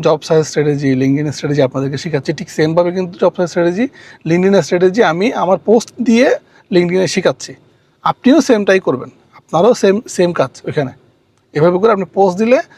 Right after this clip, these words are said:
আপনার, আমার প্রোফাইল তো সব কিছু ক্লিয়ার, সব কিছু তো আমি, আহ, ভিজিবল, এটা তো hide and seek নাই। আমি যেভাবে পোস্ট করি আপনি সেভাবে পোস্ট করবেন, আমি যেভাবে প্রোফাইল রেডি করছি আপনি সেভাবে প্রোফাইল রেডি করবেন, আমি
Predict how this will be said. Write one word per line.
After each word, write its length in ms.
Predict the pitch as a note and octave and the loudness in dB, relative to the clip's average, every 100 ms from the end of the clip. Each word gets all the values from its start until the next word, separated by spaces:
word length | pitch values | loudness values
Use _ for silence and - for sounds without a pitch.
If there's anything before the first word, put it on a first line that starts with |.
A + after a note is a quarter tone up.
| - - - D#3 | -20 -20 -8 -8
আপনার, 340 | D#3 D#3 D#3 - D#3+ | -2 0 0 -2 -2
আমার 180 | F#3 C4+ - | 2 0 0
প্রোফাইল 320 | - G#3+ A#3+ B3+ C4 | 0 2 2 0 0
তো 60 | C#4+ - - | -2 -2 -6
সব 100 | - | -4
কিছু 160 | A3 B3+ A#3+ - - | 0 2 0 -2 0
ক্লিয়ার, 300 | G#3 G3+ D3 - | 2 4 2 -2
সব 100 | D3+ - | -10 -8
কিছু 180 | E3+ F#3+ | -4 0
তো 40 | G#3+ G3 | 2 2
আমি, 160 | F3+ G#3 | 0 -4
আহ, 600 | - - - _ - D3+ D3 | -6 -20 -20 _ 0 2 4
ভিজিবল, 380 | F3+ G3+ G3 C#3 C3 _ _ _ _ - | 2 2 2 0 -4 _ _ _ _ -10
এটা 120 | D3+ | -4
তো 40 | C#3+ | -2
hide 180 | - F3 G3 | 0 2 2
and 80 | D#3 | 0
seek 140 | F#3 - | -4 -2
নাই। 100 | C#3 - _ _ _ - | -6 -6 _ _ _ -4
আমি 120 | F3 A3 | 0 2
যেভাবে 220 | A3 A#3+ B3 A#3+ | 4 4 4 2
পোস্ট 160 | G#3+ - | 0 2
করি 120 | B3 F#3+ | 2 2
আপনি 120 | G3+ F3 | -2 -2
সেভাবে 200 | F3+ F3+ | 0 0
পোস্ট 140 | D3+ - | -4 -8
করবেন, 180 | F3 D#3 E3 | -12 -6 -4
আমি 80 | G#3 | 0
যেভাবে 200 | A3+ B3+ A3 | 4 4 4
প্রোফাইল 200 | G3 A3+ | 0 2
রেডি 120 | G#3+ A3 | 2 0
করছি 140 | G#3+ G#3 | 0 0
আপনি 100 | F#3 F3 | 0 -2
সেভাবে 200 | F3 E3 | 0 0
প্রোফাইল 200 | D#3+ C#3+ D#3 | -2 -2 -2
রেডি 120 | D3 | -2
করবেন, 200 | C#3 C3 - _ - - | -4 -6 -14 _ -12 0
আমি 100 | F#3+ | 2